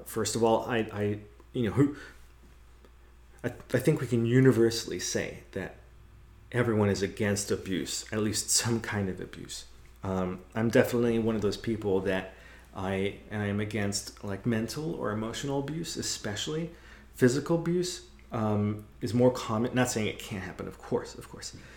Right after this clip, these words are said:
but it's pretty common for the female to be a victim of this, right? In, uh, domestic abuse, for example, yeah, these people aren't married. This is boyfriend and girlfriend. But, uh, in this case, it looks like it's the male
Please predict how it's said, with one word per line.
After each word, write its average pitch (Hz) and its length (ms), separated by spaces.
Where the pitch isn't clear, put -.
but 113 80
it's 101 80
pretty 120 240
common 110 560
for 104 360
the 95 220
female 135 380
to - 100
be 101 140
a 95 40
victim 104 380
of 80 80
this, 90 340
right? 98 320
In, 104 160
uh, 90 220
domestic 104 480
abuse, 104 340
for - 140
example, 95 460
yeah, 247 180
these 147 160
people 139 260
aren't 92 180
married. 90 340
This 98 100
is 98 60
boyfriend 95 380
and 90 100
girlfriend. - 400
But, 90 320
uh, 90 260
in 113 140
this 127 160
case, - 300
it 98 80
looks 117 200
like 92 160
it's 98 200
the 95 80
male 95 460